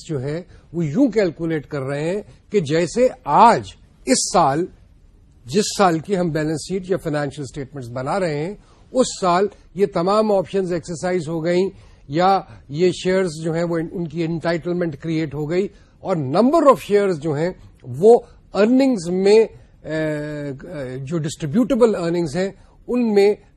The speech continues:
ان کو، ان کو حاصل کرنے والوں کا نمبر جو ہے، اس میں اضافہ ہو گیا، تو ظاہر ہے کہ جو فی شیئر ارننگ ہوگی اس کمپنی کی، اس میں کمی واقع ہوگی۔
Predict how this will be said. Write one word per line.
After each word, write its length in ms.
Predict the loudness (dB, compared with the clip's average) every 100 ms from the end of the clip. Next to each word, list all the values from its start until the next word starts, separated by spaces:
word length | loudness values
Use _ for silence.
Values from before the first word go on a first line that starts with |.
| -14
ان 360 | -10 -6 -4
کو، 260 | 0 0 0
ان 120 | -2
کو 480 | 2 4 4 2 -2
حاصل 420 | -4 -2 0 0
کرنے 300 | 0 -2 -2
والوں 320 | 0 0 -2
کا 140 | -2 -2
نمبر 420 | 0 4 6 6
جو 200 | 6 0
ہے، 60 | 0
اس 200 | -2 -2
میں 140 | -2
اضافہ 300 | 0 -2 -2
ہو 260 | -2 -2 0
گیا، 240 | -2 -2 -10 -16 -2
تو 120 | -2
ظاہر 360 | 2 4 4 4
ہے 160 | 0 -4 -14 -4
کہ 100 | -2
جو 240 | 4 4 2 -6 _ -20 -20 -2
فی 240 | 2 2 0 _
شیئر 520 | -12 -4 6 6 6 2 -8 _ -20 _
ارننگ 360 | 2 4 6 4 2
ہوگی 220 | 0 0
اس 220 | -2 -6
کمپنی 400 | -8 -10 -8 -8
کی، 220 | -8 -10 -12 -16 -18
اس 180 | -14 -10
میں 160 | -8 -10 -12 _ -8
کمی 260 | -6 -4
واقع 300 | -4 -6 -8
ہوگی۔ 420 | -8 -6 -4 -6